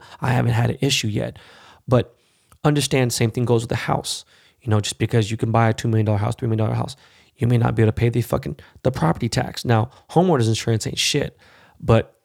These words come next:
the maintenance, the bills and everything else, like I said, man, it adds up, you know? That's why I think about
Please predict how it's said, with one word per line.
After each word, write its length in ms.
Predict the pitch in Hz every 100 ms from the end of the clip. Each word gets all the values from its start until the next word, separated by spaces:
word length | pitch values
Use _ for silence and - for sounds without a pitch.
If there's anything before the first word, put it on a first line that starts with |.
| _
the 80 | -
maintenance, 680 | 101 110 143 123 113 - - _ _
the 60 | -
bills 320 | 120 113 113
and 80 | 107
everything 300 | 110 117 110
else, 340 | 117 113 -
like 120 | - 139
I 60 |
said, 300 | 131 139 139
man, 200 | - 98
it 100 | -
adds 320 | - 135 123 131
up, 300 | 156 - _ _ _ _ -
you 100 | 104
know? 220 | 110 131 - - -
That's 240 | 127 143
why 240 | - 156 -
I 120 | 135
think 440 | 135 - 139 139 - _ _ _
about 600 | 113 113 107 113 - -